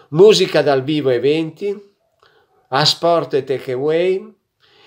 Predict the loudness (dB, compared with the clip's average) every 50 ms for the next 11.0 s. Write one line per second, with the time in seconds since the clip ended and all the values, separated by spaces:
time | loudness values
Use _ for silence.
0 | _ _ 0 2 2 4 2 2 0 0 0 0 0 0 -2 -2 -2 -2 -2 0
1 | 0 0 -2 -2 -2 -2 0 0 0 0 -2 -2 -2 -2 -2 -2 -2 -4 -6 -6
2 | -6 -8 -6 -6 -6 -6 -6 -6 -6 -6 -4 -2 -2 0 -2 -2 -2 -4 -6 -4
3 | -4 -4 -4 -2 -2 -2 -2 -4 -4 -4 -4 -6 -6 -6 -4 -2 -2 -2 -2 -2
4 | -4 -4 -4 -4 -4 -4 -4 -4 -4 -2 -2 -2 0 -2 -2 0 2 4 4 4
5 | 2 2 2 2 2 2 2 0 -2 -2 -2 -2 -2 -2 -2 0 0 2 2 0
6 | -2 -4 -6 -6 -4 -4 -4 -4 -4 -8 -8 -6 -4 -2 0 0 0 0 -2 -2
7 | -4 -4 -2 -2 -2 -2 -2 -2 0 0 0 0 0 0 0 0 -2 -2 -2 -2
8 | -4 -4 -4 -4 -4 -2 0 0 0 0 -2 -4 -6 -6 -8 -12 -10 -6 -6 -6
9 | -4 -2 -2 -2 -2 -2 -4 -4 -4 -2 -2 0 0 2 0 0 0 -2 -4 -6
10 | -6 -6 -8 -8 -6 -6 -2 -2 -2 -2 -2 -4 -8 -6 -6 -6 -6 -6 -8 -10